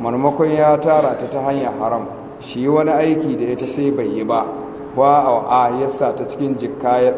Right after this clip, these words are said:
ɗaura bakin jikkat. Ya samu dukiyar kuma ya sa cikin jikka ya ɗaura bakin jikkat. Fa a, ai amsaka hu fi wa'a,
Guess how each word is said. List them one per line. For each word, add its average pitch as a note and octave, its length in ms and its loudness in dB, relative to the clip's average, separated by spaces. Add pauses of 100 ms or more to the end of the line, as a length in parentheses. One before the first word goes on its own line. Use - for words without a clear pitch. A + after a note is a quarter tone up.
ɗaura C3+ 300 4
bakin A2+ 400 -2
jikkat. - 380 -6 (460)
Ya B2 240 4
samu C3+ 320 2
dukiyar C#3 460 0 (420)
kuma C3 180 2
ya C3+ 100 4
sa A#2+ 260 0
cikin C#3 280 -2
jikka A#2+ 360 -2
ya B2 180 0
ɗaura C#3+ 260 4
bakin A#2 360 -2
jikkat. A2+ 360 -6 (400)
Fa C3+ 160 2
a, G#2+ 400 0 (380)
ai C#3+ 100 4
amsaka C3 500 0
hu B2 220 0
fi C#3+ 120 0
wa'a, B2+ 280 2